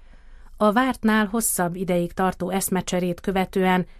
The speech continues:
tizennegyedik Leó pápa beszédével lezárta a kétnapos találkozót, amely a januári rendkívüli konzisztórium után a második állomása volt a jövőre folytatódó útnak,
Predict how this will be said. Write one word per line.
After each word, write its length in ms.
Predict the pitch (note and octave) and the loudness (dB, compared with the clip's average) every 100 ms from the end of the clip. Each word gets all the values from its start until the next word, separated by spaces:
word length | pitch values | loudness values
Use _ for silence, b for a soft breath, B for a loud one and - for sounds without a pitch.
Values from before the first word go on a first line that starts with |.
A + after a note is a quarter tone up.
| b b | b b
tizennegyedik 720 | - C#4+ A#3 G3+ F3 F3+ F3 | -6 -2 2 2 0 -4 -4
Leó 280 | G3 F#3+ F#3 | -2 0 0
pápa 480 | F3+ F#3+ F#3+ - G3+ | 2 2 2 2 0
beszédével 840 | F#3 G#3+ - F#3+ F#3 F#3+ F#3 G3 G3+ | 2 0 0 -2 0 0 2 2 2
lezárta 640 | G3+ E3+ F3 E3+ - F3+ | 2 2 2 0 -2 -4
a 40 | |
kétnapos 600 | F3+ G3 F#3 F#3 F3 F3 | -2 -4 -2 -4 -4 -4
találkozót, 840 | - G3 F#3+ F#3+ F#3+ F3 F3+ F3+ - b b b b b b | -2 2 2 2 -2 0 0 0 -6 b b b b b b
amely 320 | A3+ A3 A3 | 4 4 4
a 140 | A3 A3+ | 2 2
januári 580 | B3+ B3 F#3 F#3 G3+ | 4 2 0 0 0
rendkívüli 680 | G3+ G3+ F#3 - F3+ F3 F3+ | 0 0 -2 -4 -4 -2 -2
konzisztórium 920 | F3 G3 F#3 F#3+ F3 - F3+ F3+ F3 | 0 0 0 0 -2 -2 -2 0 0
után 400 | F#3 F#3 F#3+ F#3 - b b - | 0 0 2 2 -2 b b -2
a 140 | G#3 | 2
második 600 | A3 A#3+ - F3+ E3+ E3+ | 4 2 -2 -6 -4 -2
állomása 600 | F#3+ F#3 F3+ F3 E3+ - | -2 0 0 0 0 -2
volt 320 | E3+ F#3 F3+ | 0 0 0
a 80 | G3 | 0
jövőre 460 | F#3+ F#3+ E3+ F3 F3 | 2 2 0 -2 -2
folytatódó 760 | - F#3 F3+ F3 F3 F3 F3 | 0 -2 -2 -4 -4 -2 -4
útnak, 420 | G3 G#3 F#3+ F3+ | -4 0 0 0